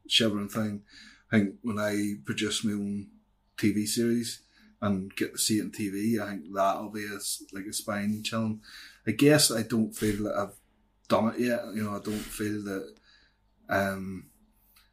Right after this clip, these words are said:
you know, I've always aimed big, you know what I mean? And it is one of them things, if you aim big, you know, aim for the moon, you fall amongst the stars type of thing. You have always a great big expectations. And I'm not scared to,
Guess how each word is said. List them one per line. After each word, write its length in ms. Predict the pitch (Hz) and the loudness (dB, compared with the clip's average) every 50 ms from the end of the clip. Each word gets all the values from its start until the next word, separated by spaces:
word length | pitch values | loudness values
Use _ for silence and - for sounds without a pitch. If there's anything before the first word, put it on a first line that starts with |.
| _ _ _ _ | _ _ _ _
you 140 | 104 107 104 | 2 2 4
know, 120 | 101 95 | 4 4
I've 200 | 87 123 113 - | 4 4 2 2
always 400 | 131 131 143 147 147 147 135 135 | 4 8 10 10 10 10 10 8
aimed 240 | 135 131 127 127 120 | 6 4 4 4 4
big, 340 | 127 127 127 113 104 117 113 - - | 2 2 2 2 0 -4 -8 -6 -4
you 140 | 113 110 113 | 0 0 0
know 60 | 107 | 0
what 80 | 101 104 | 0 -2
I 40 | 107 | 0
mean? 140 | 117 117 | 0 0
And 180 | 113 110 110 110 | 0 0 -2 -4
it 80 | 107 101 | -4 0
is 240 | 117 127 123 123 | 0 0 0 0
one 120 | 123 117 113 | 0 0 0
of 60 | 110 | 0
them 140 | 107 113 107 | -2 -4 -6
things, 280 | 107 104 104 110 104 | -8 -6 -6 -6 -6
if 100 | 104 98 104 | -6 -8 -8
you 280 | 104 104 101 110 117 | -8 -6 -2 0 0
aim 120 | 110 107 104 | 0 0 -2
big, 420 | 104 101 101 101 104 110 113 - _ - - - - - - _ _ _ _ | -4 -6 -6 -6 -8 -12 -14 -18 _ -20 -20 -20 -20 -20 -20 _ _ _ _
you 120 | - 104 | -2 0
know, 160 | 104 101 98 107 | 0 2 2 2
aim 140 | 110 110 | 2 2
for 140 | 110 - 110 | 2 0 -4
the 60 | 101 | -4
moon, 200 | 98 104 101 101 | -4 -4 -4 -4
you 100 | 104 101 | -4 -6
fall 260 | - - - 98 98 101 | -6 -4 -2 -2 -2 -2
amongst 280 | 98 98 95 - - | -4 -6 -8 -8 -8
the 60 | - | -8
stars 440 | - - 85 78 80 98 107 117 113 | -8 -4 -4 -4 -2 -2 -4 -4 -4
type 220 | - 131 113 98 92 | -2 -2 -4 -4 -4
of 100 | 113 - | -6 -4
thing. 200 | 123 113 113 107 | -2 -2 0 0
You 100 | 104 101 | -2 -2
have 120 | 98 98 | -4 -2
always 300 | 107 113 120 123 120 113 | -2 0 2 2 2 0
a 40 | 107 | -2
great 360 | - - 104 101 - - - | -2 -4 -4 -4 -4 -8 -8
big 200 | - 104 98 98 | -8 -6 -6 -6
expectations. 640 | 101 98 - - - 107 98 - 113 110 107 117 110 | -6 -8 -8 -6 -6 -6 -4 -2 -2 -2 0 -2 -2
And 80 | 113 110 | -4 0
I'm 100 | 107 113 | 2 4
not 220 | 127 135 - - | 4 4 4 0
scared 500 | - - - 95 95 98 110 113 113 - | -2 -2 -2 -2 -2 0 -2 -2 -2 -4
to, 300 | - 117 104 101 98 98 | -4 -4 -2 -2 -2 -4